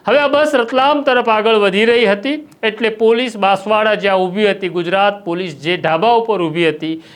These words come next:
એના કરતાં બસ સિત્તેર કિલોમીટર આગળ નીકળી ચૂકી હતી. એટલે ડી સી પી અજીત રાજાણની મદદ લેવામાં આવે છે. ડી સી પી અજીત રાજાણ રતલામના એસ પીને જાણ કરે છે, રતલામ પોલીસની મદદ માગે છે.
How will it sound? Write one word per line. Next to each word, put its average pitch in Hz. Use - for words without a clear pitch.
એના 190
કરતાં 175
બસ 208
સિત્તેર 233
કિલોમીટર 196
આગળ 208
નીકળી 180
ચૂકી 160
હતી. 135
એટલે 220
ડી 180
સી 233
પી 170
અજીત 214
રાજાણની 196
મદદ 185
લેવામાં 202
આવે 190
છે. 208
ડી 175
સી 180
પી 185
અજીત 156
રાજાણ 180
રતલામના 277
એસ 240
પીને 254
જાણ 226
કરે 233
છે, 254
રતલામ 196
પોલીસની 185
મદદ 175
માગે 165
છે. 123